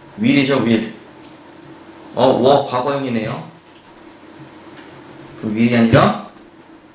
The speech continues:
will의 과거형, would를 써야겠죠. have는 먹다예요. 알았죠?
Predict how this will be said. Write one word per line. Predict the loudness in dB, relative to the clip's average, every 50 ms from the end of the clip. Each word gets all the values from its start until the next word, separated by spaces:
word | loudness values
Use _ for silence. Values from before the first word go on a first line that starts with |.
| -20 -20 -20 -20 -12 -6
will의 | -4 -2 -2 -2
과거형, | -2 -2 -2 -2 -2 -2 -2 -2 -4
would를 | -6 -8 -8 -8 -8 -8
써야겠죠. | -6 -6 -6 -6 -6 -8 -8 -10 -12 -12 -14 -18 -20 -20 -20 -20 -20 -20 -20 -20 -20 -20 -12 -4 -2
have는 | 0 2 2 2 2 2 0
먹다예요. | -2 -4 -4 -2 0 0 0 0 0 -4 -8 -12 -16 -20 -20 -16 -14
알았죠? | -12 -12 -10 -10 -10 -10 -12 -14 -18 -20